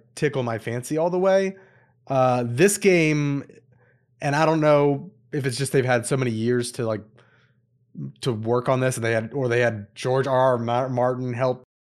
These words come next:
create this world. I don't know, uh, what his contributions even were. Uh, regardless, the fiction and the setting is so interesting to me. There are, like, just, like,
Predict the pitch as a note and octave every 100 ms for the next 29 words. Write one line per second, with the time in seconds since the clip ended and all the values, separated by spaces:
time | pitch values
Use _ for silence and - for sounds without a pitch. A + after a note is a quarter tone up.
0 | _ - D#3+ E3 D#3 D#3+ E3 E3+ E3+ G3+
1 | A3+ F#3 E3 D#3 D#3+ - D3 - - D3
2 | E3 F3 - D3 B2+ C3 C3 B2 A2+ G#2
3 | G2 F#2 F2+ - - - _ _ D3+ C#3+
4 | D#3+ E3+ F3 D3 B2+ G#2 - - - _
5 | _ _ - C3+ D#3+ - G3 F#3+ - G3+
6 | F3+ D#3+ D3+ B2+ - F3 D#3+ C#3 A#2+ A2+
7 | A2 _ _ _ _ D#3 C#3 - - E3
8 | E3 D#3+ D3 C3+ C3 - A#2 G#2+ G2+ G#2
9 | A#2 A#2 G#2 C3 C3 B2 E3 E3+ -